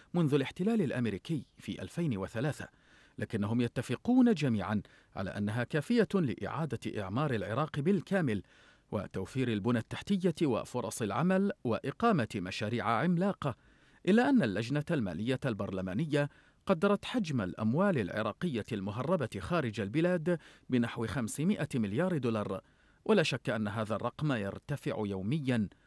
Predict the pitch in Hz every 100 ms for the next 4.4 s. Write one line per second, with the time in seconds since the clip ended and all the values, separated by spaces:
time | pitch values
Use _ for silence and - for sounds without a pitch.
0 | _ - - 98 92 92 117 117 117 135
1 | - 226 185 107 95 71 - 98 139 -
2 | 170 104 95 - - 110 147 117 123 151
3 | 151 110 104 - _ _ _ - 107 113
4 | 110 202 170